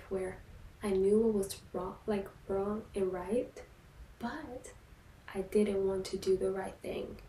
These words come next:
My heart was hardened against, like, like, God's voice, and I didn't, like, I tried, but I didn't really try to do better. I didn't really try to do the right thing. I wanted God to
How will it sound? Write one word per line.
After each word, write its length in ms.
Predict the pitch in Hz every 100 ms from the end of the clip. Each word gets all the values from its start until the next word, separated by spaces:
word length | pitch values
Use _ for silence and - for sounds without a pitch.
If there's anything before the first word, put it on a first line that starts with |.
| -
My 160 | 202 208
heart 380 | 214 - 214 214
was 160 | 208 -
hardened 380 | 202 202 202
against, 340 | 196 185 - -
like, 120 | 190 -
like, 260 | - 208 202
God's 240 | 190 185
voice, 560 | - 220 240 214 214 - - - - - -
and 160 | 190 202
I 160 | 196 196 -
didn't, 300 | 208 208 202 214
like, 180 | 202 - - - - 254
I 80 |
tried, 560 | 254 - 220 214 208 208
but 200 | 208 226 -
I 80 | 214
didn't 220 | 262 285
really 160 | 226 190
try 320 | - - 165
to 160 | 165 -
do 120 | 175
better. 420 | 170 170 180 226 220
I 60 |
didn't 260 | 208 240 233
really 140 | 214
try 300 | 196 - 196
to 140 | 185 -
do 120 | 196
the 100 | 190
right 220 | 170 160
thing. 320 | - 160 - - - - - -
I 120 | 196
wanted 560 | 180 185 202 220 226 -
God 280 | 214 214 208
to 460 | - 202 196 202